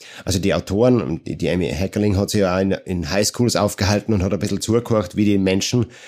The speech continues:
in der Schule so miteinander reden, die Schüler den Slang aufgefasst und haben sehr viel, äh, ziemlich interessante, neue Wörter, äh, ge-, ge-, gecoint. Ich möchte dann auch gerne in unsere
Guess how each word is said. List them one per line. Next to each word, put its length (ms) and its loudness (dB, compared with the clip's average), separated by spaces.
in 100 4
der 80 6
Schule 300 4
so 120 2
miteinander 400 4
reden, 360 2
die 60 -4
Schüler 420 2
den 200 -2
Slang 360 -2
aufgefasst 440 -4
und 120 -4
haben 100 -4
sehr 520 -2
viel, 440 -4
äh, 300 -4
ziemlich 680 2
interessante, 680 -2
neue 420 2
Wörter, 540 0
äh, 100 -2
ge-, 280 -6
ge-, 100 -4
gecoint. 680 0
Ich 80 2
möchte 240 2
dann 180 4
auch 60 -4
gerne 240 2
in 100 2
unsere 640 -2